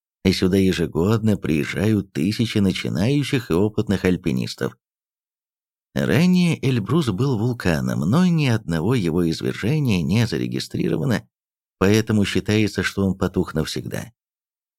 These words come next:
До отметки три тысячи восемьсот метров можно добраться по канатной дороге, что очень удобно.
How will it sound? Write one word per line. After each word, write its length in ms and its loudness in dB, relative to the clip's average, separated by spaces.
До 340 4
отметки 760 2
три 260 0
тысячи 460 0
восемьсот 500 0
метров 480 0
можно 360 0
добраться 460 -2
по 140 -2
канатной 500 -2
дороге, 600 -2
что 280 -2
очень 380 -2
удобно. 540 -2